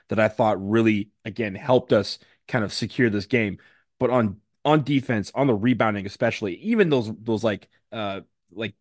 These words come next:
kind of, like, Travis Alvarado, like, half steal, half rebound type of deals that he does, they were talking about how he takes a lot of, of his game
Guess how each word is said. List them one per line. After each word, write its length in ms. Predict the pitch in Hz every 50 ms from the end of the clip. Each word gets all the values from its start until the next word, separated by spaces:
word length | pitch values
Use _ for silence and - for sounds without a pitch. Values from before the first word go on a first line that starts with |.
| _ -
kind 160 | - 143 135
of, 80 | 120 104
like, 280 | 113 101 - _ _
Travis 320 | - - 151 139 127 117 120
Alvarado, 500 | 135 127 117 113 117 120 120 120 123 120
like, 260 | 113 113 107 98 -
half 260 | - - 135 127 117
steal, 300 | - - - 131 123 120
half 200 | 117 123 120 113
rebound 380 | 117 123 127 110 127 127 127 117
type 180 | 147 135 127 -
of 60 | 113
deals 200 | 127 135 131 123
that 100 | 131 127
he 60 | 123
does, 280 | 131 139 139 139 135 - _ _ _ _ _ _ _ _ _ _
they 120 | - 131 143
were 140 | 165 165 165
talking 340 | - - 160 160 - -
about 280 | 143 117 123 113 107 107
how 420 | - 117 107 101 101 98 98 95 _ _ _ _ _ _ _ _ _ _ _
he 360 | - 165 175 170 170 175 - _ _ _ -
takes 320 | - 151 143 120 - - -
a 60 | 127
lot 420 | 120 113 113 117 120 123 127 - _ -
of, 200 | 120 117 107 - _ _ _ _
of 220 | - 120 117 101 101
his 320 | 110 131 135 123 101 107
game 540 | 107 120 127 131 135 123 113 107 101 101 -